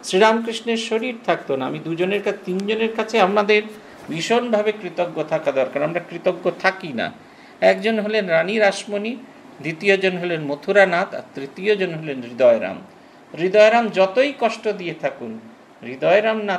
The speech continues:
থাকলে আজকে আমরা শ্রীরামকৃষ্ণকে নিয়ে এই লীলা বিলাস কোনোদিন করতে পারতাম না। মা ঠাকুরন সবাই, নর-, নরেন্দ্রনাথ সবাই তার জীবনের খুব important factor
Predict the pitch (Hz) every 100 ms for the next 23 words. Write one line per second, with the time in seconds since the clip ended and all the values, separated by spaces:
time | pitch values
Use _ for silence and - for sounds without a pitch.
0 | - 175 - 170 151 - 160 156 143 170
1 | - - - - - 143 160 170 196 190
2 | 180 - 180 175 156 156 - 139 135 131
3 | 139 135 135 151 185 - - 190 247 233
4 | 202 - 117 - - - - 92 - -
5 | - - - - - - - - 131 156
6 | 160 160 190 220 214 170 180 220 226 143
7 | - - 135 147 139 135 143 165 175 190
8 | 202 - 151 202 247 247 202 190 180 180
9 | 170 - 202 156 - 139 127 113 101 -
10 | -